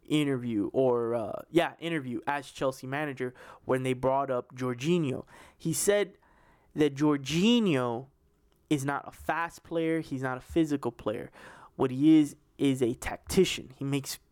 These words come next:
quick decisions. And I was watching the game, and I saw something. Jorginho doesn't sprint up and down the field.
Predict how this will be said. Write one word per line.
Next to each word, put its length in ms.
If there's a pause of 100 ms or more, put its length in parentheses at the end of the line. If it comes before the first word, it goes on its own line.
(160)
quick 260
decisions. 520 (560)
And 140
I 80
was 140
watching 600
the 60
game, 440
and 120
I 80
saw 360
something. 540 (1700)
Jorginho 1040 (480)
doesn't 380
sprint 640 (560)
up 160
and 140
down 200
the 80
field. 360